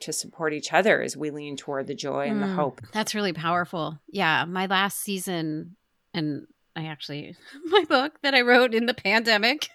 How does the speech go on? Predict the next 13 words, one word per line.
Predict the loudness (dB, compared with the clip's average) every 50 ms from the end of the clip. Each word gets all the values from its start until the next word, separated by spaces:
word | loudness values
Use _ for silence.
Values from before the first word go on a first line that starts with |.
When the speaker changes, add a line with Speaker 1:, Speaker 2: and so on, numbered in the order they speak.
| _ -2
Speaker 2:
was | 0 2
about | 4 6 6 6 6 4
j-, | -2 -8 -6 _
finding | 4 4 4 4 2 0
joy | 0 0 2 2
in | 2 2
the | 0
messy | 0 0 -2 -2 -4 -6
middle, | -4 -6 -6 -8 -10 -12 -10
which | -10 -8 -8 -8 -6
was | -4 -4 -4 -4 -6 -2 0
Speaker 1:
Amazing. | 0 2 4 4 4 4 4 4 4 2 2 2 2
Speaker 2:
like, | 2 2 2 0 -2 -8